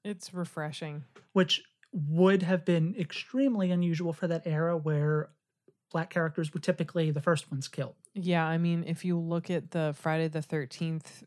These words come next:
Speaker 1: franchise, there's so many cases, or even the later Halloween movies, it's like,
Speaker 2: Yeah.
Speaker 1: y-, are you black in this movie? Best of luck to you.
Speaker 2: Unfortunately, the third movie in this reverses that, but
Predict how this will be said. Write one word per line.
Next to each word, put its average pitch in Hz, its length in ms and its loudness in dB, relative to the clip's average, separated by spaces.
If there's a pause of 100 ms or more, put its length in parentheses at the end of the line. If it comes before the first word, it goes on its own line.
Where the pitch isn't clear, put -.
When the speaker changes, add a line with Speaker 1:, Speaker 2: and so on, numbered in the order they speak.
(140)
Speaker 1:
franchise, 143 800 -2
there's 151 280 -2
so 160 320 -2
many 151 260 -4
cases, 147 340 -8
or 220 240 2
even 254 360 -4
the 208 120 2
later 170 360 0
Halloween 175 520 0
movies, 139 400 -4
it's 139 180 -10
like, 147 300 -2
Speaker 2:
Yeah. 180 200 4
Speaker 1:
y-, 151 240 -4
are 170 120 2
you 175 140 2
black 170 400 -4
in 220 120 -2
this 220 180 -4
movie? 233 300 -2
Best 160 320 -10
of 147 120 -12
luck 147 240 -8
to - 80 -12
you. 131 180 -8 (100)
Speaker 2:
Unfortunately, 214 560 2
the 180 80 -4
third 226 220 4
movie 170 300 4
in 151 100 4
this 147 200 0
reverses 156 460 -2
that, 160 340 -4
but 175 280 0